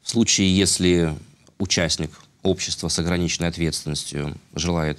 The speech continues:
выйти из общества и подает соответствующее заявление о выходе, то с первого января шестнадцатого года, это опять же в связи с изменениями, вступившими в силу, такое заявление, оно тоже должно быть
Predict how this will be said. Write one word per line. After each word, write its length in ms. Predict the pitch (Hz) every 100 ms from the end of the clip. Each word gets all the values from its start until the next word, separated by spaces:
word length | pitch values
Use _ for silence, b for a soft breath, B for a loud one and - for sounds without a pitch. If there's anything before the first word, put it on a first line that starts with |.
| -
выйти 300 | 117 147 104
из 100 | 87
общества 640 | 82 - - - 73 - B B B B
и 100 | -
подает 440 | - 82 87 85 76
соответствующее 480 | 78 76 78 - 78
заявление 500 | 82 92 127 160 95
о 40 |
выходе, 480 | 85 82 - 71 69 - B B B B B -
то 260 | 87 80
с 80 | 78
первого 340 | - 101 87 82
января 280 | 87 90 78
шестнадцатого 460 | - 85 - 90
года, 340 | 95 73 67 107 -
это 200 | - 76
опять 260 | 76 80 69
же 80 | 71
в 60 |
связи 200 | - 78
с 120 | -
изменениями, 520 | 82 87 92 131 131 120
вступившими 540 | - - 107 - 104
в 60 | 98
силу, 380 | - 98 92 90 B B B _
такое 260 | 92 120
заявление, 400 | 95 90 95 127
оно 120 | 90 92
тоже 320 | 104 107 87
должно 400 | 80 82 90 98
быть 280 | 92 -